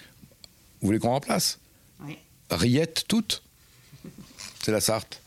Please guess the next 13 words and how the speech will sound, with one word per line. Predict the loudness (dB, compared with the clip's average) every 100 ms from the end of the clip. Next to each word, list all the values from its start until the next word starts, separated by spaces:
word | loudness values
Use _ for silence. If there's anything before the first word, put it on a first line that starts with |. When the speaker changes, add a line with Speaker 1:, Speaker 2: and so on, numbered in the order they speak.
| -2
Speaker 1:
Vaucluse, | 2 2 2 2 4 4 0 -2
Provence, | 0 2 2 2 0
passe. | 0 0 0 -2 -8 -20 -20 -20 -20 _ -20 -20 -20 -20 -20 -10 -6
Euh, | -6 -2
passe, | 0 0
P | 0 0
A |
deux | 2 2
S. | 0 0 -2
Bah, | -4 0 -2
on | 2 2
ajoute | 2 0
un | 0